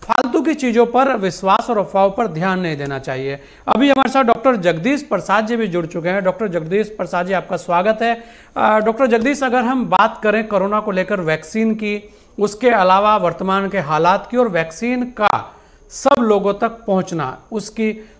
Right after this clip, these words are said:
तो doctor, अ, जगदीश प्रसाद जी, क्योंकि आप, अ, तो पूरी मुहिम से जुड़े हुए हैं,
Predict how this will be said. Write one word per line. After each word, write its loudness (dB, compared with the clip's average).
तो 2
doctor, 2
अ, 2
जगदीश -4
प्रसाद -4
जी, -2
क्योंकि -6
आप, 0
अ, -4
तो -4
पूरी -4
मुहिम -2
से -6
जुड़े -2
हुए 0
हैं, -6